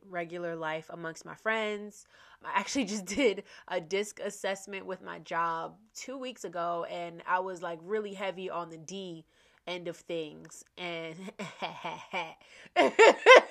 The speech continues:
my God, I can't believe I just did that. But I was really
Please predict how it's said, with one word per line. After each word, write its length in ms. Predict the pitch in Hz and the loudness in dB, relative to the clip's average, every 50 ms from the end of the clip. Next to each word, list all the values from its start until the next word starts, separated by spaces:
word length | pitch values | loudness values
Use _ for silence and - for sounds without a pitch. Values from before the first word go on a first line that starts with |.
| - - - - 554 - - - | -8 2 12 12 12 12 12 8
my 140 | - 285 339 | 8 8 8
God, 240 | 277 220 247 247 - | 8 8 4 4 6
I 120 | 233 262 | 4 2
can't 260 | 254 - - 254 254 220 | 2 4 4 4 4 4
believe 220 | 233 240 233 226 | 0 -2 0 2
I 120 | 226 226 | 2 2
just 220 | 208 214 220 208 175 | 2 -2 -8 -8 -4
did 240 | 202 208 202 - - | -4 -4 -4 -4 -4
that. 440 | 202 220 - - - - 247 - - _ _ _ _ - - - - 415 370 - - 480 440 | -6 -6 -6 -4 -4 -4 -4 -4 -6 _ _ _ _ -16 -14 -12 -10 -10 -10 -10 -10 -2 4
But 340 | 427 403 370 339 330 - - - - - - | 8 10 10 10 8 6 2 -14 -20 -2 6
I 180 | - 359 349 427 | 8 8 8 8
was 120 | 427 381 | 6 0
really 260 | 359 370 381 392 415 | 0 2 6 8 8